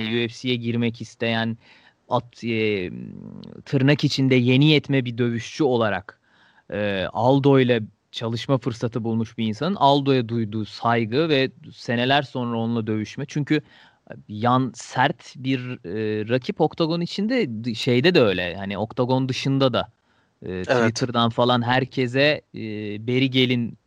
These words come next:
Speaker 1: yazan, hiç eyvallahı olmayan bir kardeşimiz. O yüzden Aldo'ya böyle hani hayran ve ayrı zamanda bir sparring, yani büyük bir saygıyla birlikte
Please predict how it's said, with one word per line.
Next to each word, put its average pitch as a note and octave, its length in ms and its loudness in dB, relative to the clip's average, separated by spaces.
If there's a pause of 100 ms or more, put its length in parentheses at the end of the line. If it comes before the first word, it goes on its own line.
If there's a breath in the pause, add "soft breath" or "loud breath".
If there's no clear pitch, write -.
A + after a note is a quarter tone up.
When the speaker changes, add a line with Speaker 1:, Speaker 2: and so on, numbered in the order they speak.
Speaker 1:
yazan, A#2 460 0 (640)
hiç A#2 220 -8
eyvallahı C3 600 4
olmayan C#3+ 520 0
bir F#3 40 -6
kardeşimiz. E3 680 0
O A#2+ 140 -4
yüzden F#3+ 380 -4
Aldo'ya F3+ 500 4
böyle E3+ 320 4
hani E3 440 -2 (220)
hayran C3+ 580 0 (440 soft breath)
ve C3 380 4
ayrı B2+ 300 0
zamanda C3+ 400 -2
bir B2+ 60 -4
sparring, C3+ 380 -4
yani A2 220 -2
büyük D#3 320 0
bir C#3 40 0
saygıyla C#3 680 2
birlikte B2 540 -4